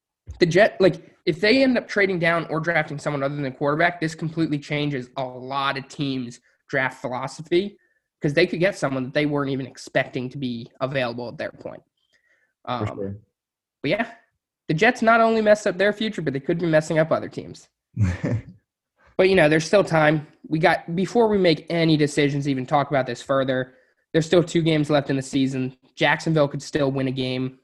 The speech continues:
Speaker 1: somehow. I don't know. But, you know, we're guaranteed a top two pick. So we have, other than Trevor Lawrence, we have our pick of any prospect we want.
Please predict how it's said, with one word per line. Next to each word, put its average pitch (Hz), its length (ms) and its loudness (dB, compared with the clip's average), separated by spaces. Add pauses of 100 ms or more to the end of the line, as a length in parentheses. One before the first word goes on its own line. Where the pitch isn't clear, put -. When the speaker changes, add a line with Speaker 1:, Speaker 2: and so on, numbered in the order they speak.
(120)
Speaker 1:
somehow. 123 520 -4 (320)
I 135 60 -8
don't 131 220 -10
know. 120 300 -8 (1120)
But, 123 300 -6 (300)
you 147 100 -2
know, 117 140 -4 (480)
we're 175 80 4
guaranteed 185 460 4
a - 20 0
top 139 260 -4
two - 120 -8
pick. - 320 -20 (180)
So 139 260 0
we 131 180 -4
have, 156 520 0
other 165 180 2
than 180 160 0
Trevor 156 280 0
Lawrence, 143 280 0
we 147 100 2
have 139 200 2
our 135 80 0
pick - 280 -4
of - 180 -10
any 135 200 -2
prospect 127 600 -4
we 107 100 -6
want. 69 240 -12